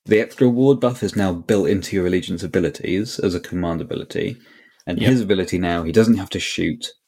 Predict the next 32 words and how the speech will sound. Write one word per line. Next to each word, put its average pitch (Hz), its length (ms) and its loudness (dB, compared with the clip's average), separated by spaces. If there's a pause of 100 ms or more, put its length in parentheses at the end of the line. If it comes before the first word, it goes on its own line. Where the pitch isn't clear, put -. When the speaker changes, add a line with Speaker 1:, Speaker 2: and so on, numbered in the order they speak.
(140)
Speaker 1:
He 90 120 -6
just 90 220 0
needs 90 200 -2
to - 80 -18
be 85 160 -4
near 90 500 2
a 82 60 2
unit 85 460 -2
that's - 200 -2
in 80 140 -2
combat 80 360 -4
with 76 260 -2
another 90 320 2
unit, - 440 -2 (760)
uh, 73 240 -2
which - 220 -6
is - 80 -8
much 98 220 2
easier 82 260 0
to - 120 -2
achieve 185 400 2
'cause 85 140 0
it's - 160 -6
all 92 140 2
positional. 120 540 2 (280)
And 92 540 -2 (160)
his 85 220 2
buff - 480 -2
is 80 500 -2
minus 87 380 -2
one 82 180 -4
damage, 113 600 -2